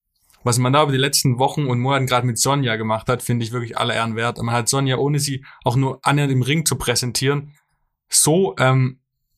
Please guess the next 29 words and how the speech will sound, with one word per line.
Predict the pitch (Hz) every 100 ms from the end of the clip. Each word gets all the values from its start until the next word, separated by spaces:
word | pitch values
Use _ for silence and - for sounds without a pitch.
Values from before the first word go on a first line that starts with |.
| _ -
geschafft, | 123 - 131 127 - 147
etwas | 123 113
Außergewöhnliches | 131 147 127 117 113 120 110 110
zu | 113
machen, | 117 120 135 - - _
einen | 131
Charakter | 120 120 165 151 123
schafft, | - 147 - _ _ _ _ _ -
der |
wirklich | 127 170
gehasst | 147 117 139 - 127
wird, | 156 151
weil | - 120
er | 110
gut | 131 170
ist. | 135 - - _ _
Das | -
gibt's | 147 131
in | 131
W | 143
W | 139 147
E | 147 _ - -
oder | 131 120
allgemein | 131 127 139
im | 127
Wrestling | 135 -
heutzutage | 131 127 123
echt | 123 -
selten. | 127 131 131